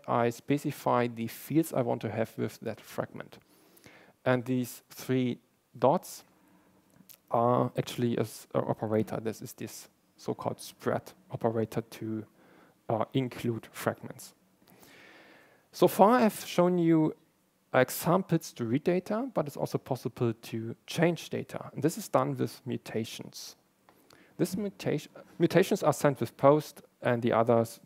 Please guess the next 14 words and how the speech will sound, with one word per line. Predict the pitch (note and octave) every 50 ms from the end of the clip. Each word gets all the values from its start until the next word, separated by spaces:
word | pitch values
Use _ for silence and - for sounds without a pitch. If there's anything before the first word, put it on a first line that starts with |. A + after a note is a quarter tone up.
| -
to | - - A#2
read | A#2+ A2+
data | B2+ A2+ A2 A2 G#2
are | - -
sent | - - - A2+ G#2+
with | - - - -
get. | - - - - - _ _ - - - - - - - - - - - - - - - - - - _ _ _ _ _ _ _ _ -
Um, | - C3 C#3 C#3+ D3 C#3+ D3 D3 -
this | - F#3 G#3 - -
mutation, | A3+ - - G3+ G3 G3 - - G3 F#3 F3+ F3 - -
um, | - D3+ D3+ D#3 D#3 D3+ D#3 D#3 - _ _ _ _ _ _ _ -
likes | C#3 B2 A#2+ B2+ D3+ F3+ - - -
a | - D#3+
book, | C#3 E3 F3 - - - - -